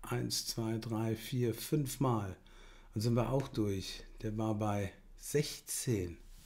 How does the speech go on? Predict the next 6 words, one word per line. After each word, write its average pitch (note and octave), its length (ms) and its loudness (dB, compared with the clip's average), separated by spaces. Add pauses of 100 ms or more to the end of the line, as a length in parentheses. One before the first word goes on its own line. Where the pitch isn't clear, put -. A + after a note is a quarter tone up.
(1080)
Also A#2+ 240 4
die B2+ 140 8
sehen C#3 260 10
auf G#2+ 220 4
Monatssicht C3+ 1000 6
schon G#2 560 4